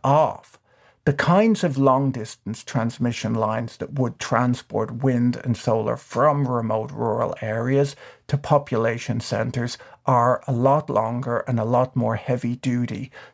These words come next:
than the lines that are in place today, and they often require the approval of multiple regional authorities, who often disagree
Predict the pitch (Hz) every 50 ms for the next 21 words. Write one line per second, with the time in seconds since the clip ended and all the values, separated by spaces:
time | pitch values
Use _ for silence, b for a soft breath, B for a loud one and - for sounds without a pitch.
0 | B - 143 131 120 131 123 120 117 117 117 117 117 - - - 104 107 117 110
1 | 104 - 120 - - - 110 107 - - - - - - - 131 151 170 156 135
2 | 110 - - B B B B B B B 139 131 143 147 151 160 170 180 - -
3 | - 160 139 123 135 131 - - - 143 127 127 127 120 123 123 120 110 113 -
4 | - - 135 120 117 113 123 - 101 110 107 - - 120 127 127 - - 131 127
5 | 113 113 120 131 - - - - 120 107 117 113 117 127 107 117 110 - - -
6 | 92 107 90 - - - - 139 151 170 175 156 117 107 - - 139 - B B
7 | B B B - 151 151 151 143 143 143 - 131 123 123 151 165 147 - - 143
8 | - 120 110 110 123 135 131